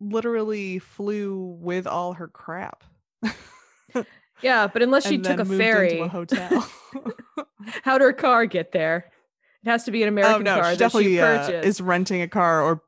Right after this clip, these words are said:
Speaker 1: or purchased a
Speaker 2: Yeah.
Speaker 1: car. <laughs>
Speaker 2: Yeah. Well,
Speaker 1: It's
Speaker 2: anyway.
Speaker 1: California. You really are gonna need a car.
Speaker 2: So a running theme throughout this movie is what I feel like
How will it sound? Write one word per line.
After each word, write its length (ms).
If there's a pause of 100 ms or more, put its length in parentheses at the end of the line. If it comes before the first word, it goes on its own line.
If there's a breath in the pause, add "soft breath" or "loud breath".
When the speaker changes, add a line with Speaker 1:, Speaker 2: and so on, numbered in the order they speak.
(100)
Speaker 1:
or 120
purchased 480
a 20
Speaker 2:
Yeah. 80
Speaker 1:
car. 320 (180)
<laughs> 240
Speaker 2:
Yeah. 300 (580)
Well, 220
Speaker 1:
It's 180
Speaker 2:
anyway. 60
Speaker 1:
California. 560
You 180
really 320
are 160
gonna 260
need 220
a 60
car. 420 (580)
Speaker 2:
So 420 (600)
a 80
running 380
theme 340
throughout 360
this 200
movie 420
is 380
what 160
I 100
feel 260
like 280